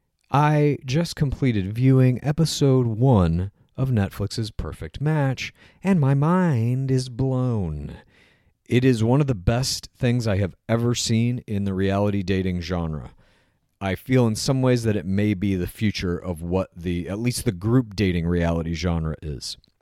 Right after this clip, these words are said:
It has everything that Paradise has and more, kind of a similar game mechanic that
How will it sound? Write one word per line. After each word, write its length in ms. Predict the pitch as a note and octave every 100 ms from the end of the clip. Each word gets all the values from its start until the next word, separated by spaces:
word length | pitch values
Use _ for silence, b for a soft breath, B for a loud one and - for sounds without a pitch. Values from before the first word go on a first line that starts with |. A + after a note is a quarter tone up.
| _ _ _ _ _ _ -
It 120 | F#2
has 220 | A2 G#2
everything 320 | A2 A#2 A#2+ A2
that 80 |
Paradise 440 | - G2+ G#2 G#2+ -
has 260 | G#2 F#2+
and 180 | D#2+ E2+
more, 260 | F#2 G2+ F#2+
kind 180 | G2+ F#2
of 60 |
a 40 | E2+
similar 300 | A#2 G#2 F#2+
game 200 | F#2+ F#2
mechanic 460 | E2+ G2+ F#2 -
that 180 | E2+